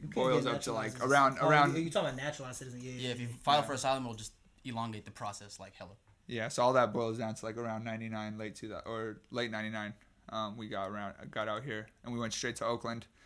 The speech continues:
Speaker 2: 'cause we had family. My, my dad had, um, gotten his brothers out of the war already, and, like, his older brother moved over here with his family, his younger brother moved over here with, with his family, and, um, my dad's mom.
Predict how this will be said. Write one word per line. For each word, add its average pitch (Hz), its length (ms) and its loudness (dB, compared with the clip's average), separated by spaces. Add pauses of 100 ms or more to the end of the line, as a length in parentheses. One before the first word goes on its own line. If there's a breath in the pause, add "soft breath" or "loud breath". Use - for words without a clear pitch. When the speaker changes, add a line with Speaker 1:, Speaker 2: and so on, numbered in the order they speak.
(200 soft breath)
Speaker 2:
'cause 127 140 -2
we 135 100 6
had 127 200 6
family. 123 340 -4
My, 123 180 2
my 120 240 2
dad 117 320 4
had, - 160 -8 (160)
um, 107 300 -4
gotten 113 220 0
his 117 140 -6
brothers 110 380 -4
out 107 120 0
of 104 60 -6
the 113 80 -6
war 113 260 -4
already, 113 520 -4
and, 113 120 -12
like, 107 180 -10
his 123 140 -4
older 117 220 -6
brother 113 240 -4
moved 120 220 -8
over 113 160 -4
here 117 120 -4
with 117 120 -6
his 110 140 -8
family, 113 360 -6
his 107 160 -8
younger 117 240 0
brother 113 260 -2
moved 110 240 -6
over 110 140 -4
here 107 140 -4
with, 107 340 -8
with 110 140 -10
his 110 160 -8
family, 113 420 -8
and, 110 220 -8
um, 107 340 -10
my 101 100 -6
dad's 101 300 -4
mom. 113 360 -2